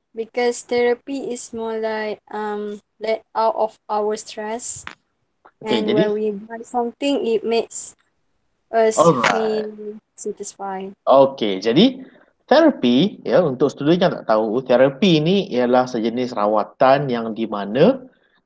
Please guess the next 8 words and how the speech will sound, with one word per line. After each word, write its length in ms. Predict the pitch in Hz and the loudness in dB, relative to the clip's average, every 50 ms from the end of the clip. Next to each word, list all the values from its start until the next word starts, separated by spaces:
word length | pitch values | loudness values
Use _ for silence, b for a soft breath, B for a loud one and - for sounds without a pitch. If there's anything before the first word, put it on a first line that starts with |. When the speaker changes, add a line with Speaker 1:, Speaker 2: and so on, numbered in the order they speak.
| - 127 | -6 -6
Speaker 2:
kita 640 | 123 123 - 147 139 139 135 135 131 131 131 127 | -4 0 4 4 6 6 6 6 6 6 6 4
buat 480 | 117 113 113 123 123 147 151 139 - - | 4 2 0 2 4 6 6 6 4 0
sesuatu 880 | - 139 - - 147 127 120 120 120 - - 160 151 151 156 160 170 170 | -8 -10 -6 0 2 4 4 4 2 0 0 2 4 4 4 4 4 2
supaya 640 | 170 - 123 - - 117 110 110 123 123 131 131 | 0 -4 -4 0 2 2 4 4 4 4 4 2
kita 320 | 123 127 - - - - 120 | 2 0 -4 -6 -2 0 0
rasa 400 | 110 110 110 110 - 139 135 123 | 2 2 0 -2 -2 -2 -2 -2
lega, 720 | 110 107 107 107 123 123 127 - - 131 113 98 90 92 | -2 -2 -2 -2 -2 -2 -2 -2 -2 0 0 0 0 0
ya. 140 | 101 127 | 0 0